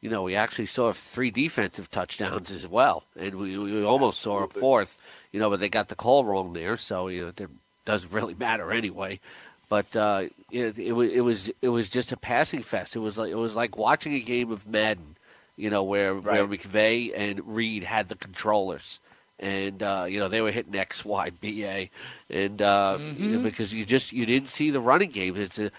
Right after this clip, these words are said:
Speaker 1: you saw all those points, and you only got eleven P P R from Todd Gurley.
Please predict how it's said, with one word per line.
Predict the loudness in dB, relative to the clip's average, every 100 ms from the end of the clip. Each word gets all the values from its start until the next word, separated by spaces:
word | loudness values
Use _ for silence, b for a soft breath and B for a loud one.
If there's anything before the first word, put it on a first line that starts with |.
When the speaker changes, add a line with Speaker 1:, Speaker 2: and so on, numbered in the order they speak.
| B B
Speaker 1:
you | -4
saw | 2 4 6
all | 8 10 8
those | 8 4 0
points, | 2 4 4 2 -8 -6
and | -2 2
you | 4
only | 4 4 4
got | 4
eleven | 4 2 2 2 0
P | -4 -4 -2
P | 0 4
R | 8 8 6 -2 b
from | -2 -2
Todd | 2 6 6 6
Gurley. | 4 4 4 2